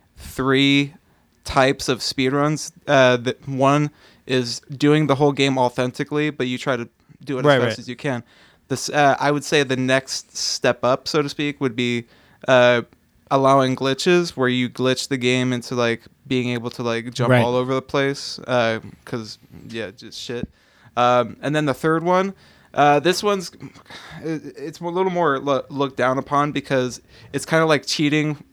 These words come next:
Speaker 1: for cheating.
Speaker 2: Yeah.
Speaker 1: Uh, it's, they're called, like, tool assisted runs. Uh, what they, uh,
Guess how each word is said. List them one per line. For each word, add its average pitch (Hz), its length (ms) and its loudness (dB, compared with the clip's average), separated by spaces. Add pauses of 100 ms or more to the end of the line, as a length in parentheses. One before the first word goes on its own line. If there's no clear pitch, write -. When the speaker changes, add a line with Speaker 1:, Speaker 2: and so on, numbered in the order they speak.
Speaker 1:
for - 300 -4
cheating. 143 500 -4 (220)
Speaker 2:
Yeah. 127 220 2
Speaker 1:
Uh, 135 260 2
it's, - 380 -8 (380)
they're 147 100 -2
called, 151 300 -2
like, 123 180 -2
tool 139 240 -4
assisted 160 440 -4
runs. 185 420 0 (460)
Uh, 135 360 6
what 143 240 -2
they, 135 260 0 (320)
uh, 143 300 6